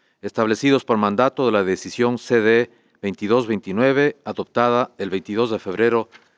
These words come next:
del presente año. Finalmente, eh, informaré sobre los resultados de las consultas oficiosas llevadas a cabo el día de hoy en la mañana y los planes de la presidencia para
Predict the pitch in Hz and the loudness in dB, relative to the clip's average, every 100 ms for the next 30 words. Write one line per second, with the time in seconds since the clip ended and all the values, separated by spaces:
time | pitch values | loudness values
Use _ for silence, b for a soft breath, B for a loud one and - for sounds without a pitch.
0 | b b - 101 107 131 123 117 104 80 | b b -14 -12 -8 -6 -2 0 0 -4
1 | _ _ _ _ _ - - _ _ _ | _ _ _ _ _ -20 -20 _ _ _
2 | _ _ _ _ _ _ _ _ _ 127 | _ _ _ _ _ _ _ _ _ -4
3 | 143 165 160 170 170 - _ - 107 107 | 0 0 0 2 0 -2 _ -4 -2 -2
4 | 120 117 127 120 123 147 156 - - 120 | -2 -2 0 2 2 2 0 -2 -8 -4
5 | 113 107 104 104 - - 104 127 156 131 | -2 -2 -4 -6 -10 -16 -8 -6 -6 0
6 | 147 143 147 131 107 104 - 107 160 151 | 2 2 0 -2 -4 -4 -4 -6 -6 -4
7 | 135 - - 156 156 - 143 - 127 - | -4 -4 -4 -4 -2 -2 -2 -2 -4 -6
8 | _ _ _ _ - 107 120 120 107 - | _ _ _ _ -6 0 2 2 0 0
9 | 120 117 120 - 92 95 117 110 101 104 | 2 2 0 -4 -12 -4 -2 0 0 0
10 | 117 - 101 101 104 117 117 117 123 _ | 0 -4 -14 -10 -6 -2 0 -2 -6 _
11 | _ _ _ _ _ 143 151 - 143 135 | _ _ _ _ _ -2 -2 0 0 2
12 | 131 - 120 117 123 - 117 120 - 120 | 0 -2 -2 0 -2 -2 -2 0 0 -2
13 | 107 101 98 92 | 0 0 0 -2